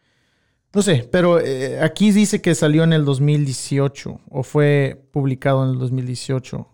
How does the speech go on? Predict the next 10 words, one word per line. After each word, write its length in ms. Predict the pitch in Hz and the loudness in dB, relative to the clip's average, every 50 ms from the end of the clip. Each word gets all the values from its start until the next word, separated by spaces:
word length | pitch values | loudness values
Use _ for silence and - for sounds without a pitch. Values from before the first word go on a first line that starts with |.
| _ | _
Am, 640 | - - 127 127 123 123 123 123 127 127 123 123 - _ _ _ _ _ _ _ _ _ _ _ _ _ - - - - _ _ _ _ _ _ _ | -8 -4 -2 -2 0 0 -2 -2 -4 -6 -6 -8 -10 _ _ _ _ _ _ _ _ _ _ _ _ _ -20 -20 -20 -20 _ _ _ _ _ _ _
que 80 | - 170 | 0 2
es 80 | 160 | 4
interesante, 520 | 196 190 165 165 143 151 208 226 220 170 143 | 4 4 2 2 2 2 2 0 2 2 2
obviamente 840 | 151 160 160 156 156 160 160 160 160 170 170 165 160 147 139 143 160 | 4 4 4 4 4 4 2 2 2 2 4 4 2 2 0 0 0
esto, 760 | 160 156 - - - 180 170 170 170 165 165 160 147 - - _ _ _ _ _ _ _ _ 110 123 | 0 -2 -2 -4 0 2 4 6 6 6 4 4 2 0 -6 _ _ _ _ _ _ _ _ -18 -8
am, 680 | 131 - 147 143 143 143 143 139 139 139 139 135 131 131 - _ _ _ _ _ _ _ _ _ _ _ _ _ _ _ _ _ _ _ _ _ _ _ _ _ _ _ _ _ _ _ _ _ _ _ _ _ _ _ _ _ _ _ _ - | -4 0 0 2 2 2 2 2 0 0 -2 -2 -4 -6 -10 _ _ _ _ _ _ _ _ _ _ _ _ _ _ _ _ _ _ _ _ _ _ _ _ _ _ _ _ _ _ _ _ _ _ _ _ _ _ _ _ _ _ _ _ -6
esto 240 | 156 - - 175 | -6 -4 -2 -2
fue 220 | 156 - 170 165 165 | -2 0 0 -2 0
pasado 720 | - 160 143 - 156 160 160 160 156 147 139 - 104 | 0 0 0 2 2 4 4 4 4 2 0 -2 -6